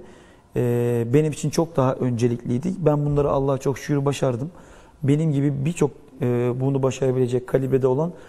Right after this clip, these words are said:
şu an mevcutta oyuncular olduğunu da görüyorum. Onların da hep başarılı olmasını isterim. Ama futbol hayatına merkezine, hayatının merkezine koymuş, e, oyuncular ancak bunu başarabilirler. Ben bunlardan bir tanesiydim. Ama bir veliahtım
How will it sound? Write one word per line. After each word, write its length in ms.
şu 180
an 80
mevcutta 500
oyuncular 380
olduğunu 360
da 80
görüyorum. 440
Onların 400
da 40
hep 180
başarılı 340
olmasını 400
isterim. 340
Ama 300
futbol 400
hayatına 420
merkezine, 720
hayatının 440
merkezine 420
koymuş, 560
e, 300
oyuncular 480
ancak 320
bunu 160
başarabilirler. 760
Ben 200
bunlardan 420
bir 60
tanesiydim. 640
Ama 260
bir 120
veliahtım 600